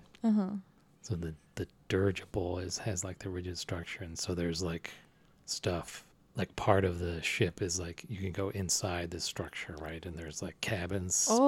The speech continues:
Speaker 2: of
Speaker 1: Oh,
Speaker 2: ins-, right? And then the
Speaker 1: okay.
Speaker 2: blimp, everything is in that little gondola
Speaker 1: Right.
Speaker 2: on the bottom,
Speaker 1: Uh-huh.
Speaker 2: 'cause the rest is just. So I learned this. I've been watching a lot of Answers with Joe on, uh, YouTube.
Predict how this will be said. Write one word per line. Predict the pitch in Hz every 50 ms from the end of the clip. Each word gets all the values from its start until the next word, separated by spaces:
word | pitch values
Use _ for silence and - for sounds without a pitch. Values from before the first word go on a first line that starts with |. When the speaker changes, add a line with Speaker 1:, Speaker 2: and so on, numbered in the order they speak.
| 269 247 220
Speaker 2:
of | 202 185 165
Speaker 1:
Oh, | 131
Speaker 2:
ins-, | 127 98 - -
right? | 123 107 104 107 120 131 -
And | 240 302 330 -
then | 226
the | 214 185
Speaker 1:
okay. | 170 175 170 175 190 214
Speaker 2:
blimp, | 226 101 113 139 135 120 107 104 95 - - - - - - -
everything | 123 123 113 110 104 - - 107 101 98
is | 95 92 90
in | 95 92 92
that | 90 92 98
little | 101 98 90 85 85 -
gondola | - 98 90 90 90 90 87 85 82 82 90 - -
Speaker 1:
Right. | - 208 196 180 170 170 - - _ _ _ _ _ -
Speaker 2:
on | - 202 175
the | 170
bottom, | - - 90 82 - - - - 220 220 214 - - - - -
Speaker 1:
Uh-huh. | 220 220 208 214 196 185 190
Speaker 2:
'cause | 208 90 87
the | 87 82
rest | 85 85 80 76 - - -
is | - -
just. | - - - - - - - - _ _ _ _ _ _ _ _ _ _ _ _ - - -
So | - -
I | 101 98
learned | 104 123 131 127 117 110
this. | 107 101 95 - - - - - - - - _ _ -
I've | - 104
been | 110 110 110
watching | 113 110 - - - 104
a | 98
lot | 98 101 101 104 107 104 104 104
of | 104 98 90 95
Answers | 117 113 101 101 95 - 117 101 87 98
with | 95 85 - -
Joe | - 107 98 92 92 90 - - - - - _ _ _ _ _ _ _ -
on, | 123 101 95 92 87
uh, |
YouTube. | 87 85 87 90 85 - - - - - -